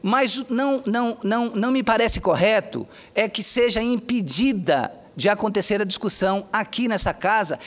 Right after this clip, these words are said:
e principalmente sob o argumento, o argumento da defesa da liberdade. Defesa da liberdade impedindo que tenha discussão, aí me parece que tem uma contradição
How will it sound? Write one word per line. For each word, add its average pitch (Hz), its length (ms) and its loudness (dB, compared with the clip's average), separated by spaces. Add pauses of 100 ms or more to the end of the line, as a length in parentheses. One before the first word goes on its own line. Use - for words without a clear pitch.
(100)
e 277 120 -2
principalmente 247 920 0
sob 262 280 0
o 269 40 2
argumento, 262 640 -2 (220)
o 214 100 2
argumento 240 440 2
da 254 80 4
defesa 240 360 0
da 233 120 0
liberdade. 233 720 0 (360)
Defesa 262 680 2
da 220 120 2
liberdade 180 680 0
impedindo 185 480 -4
que 170 100 -6
tenha 165 180 -2
discussão, 160 640 -4 (320)
aí 202 280 0
me 233 100 -2
parece 208 320 0
que 240 100 -6
tem 196 160 -2
uma 220 140 0
contradição 226 840 -2